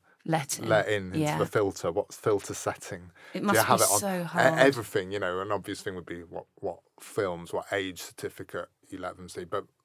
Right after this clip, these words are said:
Speaker 2: what life certificate do
Speaker 1: Yeah.
Speaker 2: you let them see?
Speaker 1: Yeah.
Speaker 2: You know, because you, you can be very religious about sort of saying, "Okay, you can't watch any twelves until you're twelve." But at the same time, you'll, you'll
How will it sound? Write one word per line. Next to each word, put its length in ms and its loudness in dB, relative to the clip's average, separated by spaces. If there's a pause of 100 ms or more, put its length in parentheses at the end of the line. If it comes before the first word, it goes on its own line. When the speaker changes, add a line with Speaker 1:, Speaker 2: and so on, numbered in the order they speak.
(100)
Speaker 2:
what 280 -2
life 400 0
certificate 680 -8
do 60 -4
Speaker 1:
Yeah. 200 -2
Speaker 2:
you 80 -2
let 200 -4
them 160 -10
see? 340 -6 (100)
Speaker 1:
Yeah. 420 -2
Speaker 2:
You 140 -6
know, 240 0 (280)
because 440 -2 (320)
you, 140 -4
you 220 -6
can 120 -8
be 80 -4
very 260 4
religious 460 -4
about 340 -4
sort 280 -10
of 60 -16
saying, 280 -6
"Okay, 480 -6 (400)
you 140 -16
can't 280 -4
watch 240 -8
any 220 -8
twelves 720 -6
until 260 -10
you're 140 -10
twelve." 560 -8 (380)
But 200 2 (580)
at 100 -4
the 60 -14
same 240 -2
time, 240 -8
you'll, 280 -4
you'll 280 -6